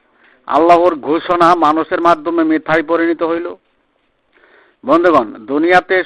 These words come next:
সত্তা ধ্বংসকারীগণ জান্নাতের বন্টন করিতেছে, জীব অংশে, জিনের অংশে, মুনকারে, মুনকারিতে,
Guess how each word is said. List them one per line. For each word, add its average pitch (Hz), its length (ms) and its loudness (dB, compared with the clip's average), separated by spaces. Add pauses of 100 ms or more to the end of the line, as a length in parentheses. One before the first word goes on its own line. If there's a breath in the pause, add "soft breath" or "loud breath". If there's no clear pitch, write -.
সত্তা 170 340 0
ধ্বংসকারীগণ 170 960 0
জান্নাতের 165 480 -2
বন্টন 165 400 -4
করিতেছে, 185 600 -6 (720 soft breath)
জীব 160 180 -2
অংশে, 160 520 4
জিনের 151 360 0
অংশে, 151 480 -2 (2000)
মুনকারে, 151 640 2 (1000)
মুনকারিতে, 143 840 0